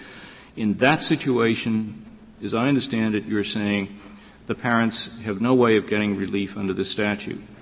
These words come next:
In the case in which there is an order for the I E P and the school district prepares the I E P,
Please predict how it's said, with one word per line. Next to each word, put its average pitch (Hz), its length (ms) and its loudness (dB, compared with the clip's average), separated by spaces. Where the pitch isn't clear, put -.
In 110 140 0
the 101 80 2
case 147 360 6
in 123 140 2
which 127 240 4
there 120 160 2
is 110 140 0
an 104 100 -2
order 113 280 2
for - 120 -6
the 104 160 2
I 104 160 4
E 104 220 2
P 107 560 -2
and 98 140 -2
the 98 40 -2
school 127 320 0
district 110 520 -2
prepares 151 480 2
the 127 180 4
I 123 140 2
E 120 240 2
P, 127 280 0